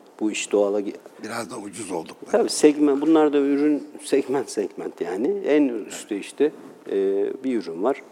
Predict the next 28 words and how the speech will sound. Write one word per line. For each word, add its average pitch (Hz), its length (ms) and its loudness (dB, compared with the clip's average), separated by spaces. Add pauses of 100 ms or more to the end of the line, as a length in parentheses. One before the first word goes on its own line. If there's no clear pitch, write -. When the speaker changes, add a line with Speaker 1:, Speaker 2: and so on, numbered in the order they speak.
(380)
Speaker 1:
Burada 117 260 0
sentetik - 480 -8
ürünler 76 380 -6
var. 160 260 -8 (440)
E, 90 160 -6 (600)
diğer 143 180 10
yoksul 143 320 2
ülkelerde 139 480 4
de 78 60 -4
öyle. 73 220 -6
Yani 87 240 -10
işte 101 200 -8
o 95 140 -4
Latin 101 300 -6
Amerika 98 340 -8
ülkelerinde 101 440 -4
falan 107 340 -2
da 85 40 -4
öyledir. - 300 -10
O 92 80 -10
sentetik - 500 -8
ürünler 85 300 -10
çok - 180 -10 (760)
insanları 95 420 -8
perişan 95 420 -8
eden 85 320 -10
bir - 60 -16
şeydir. - 360 -12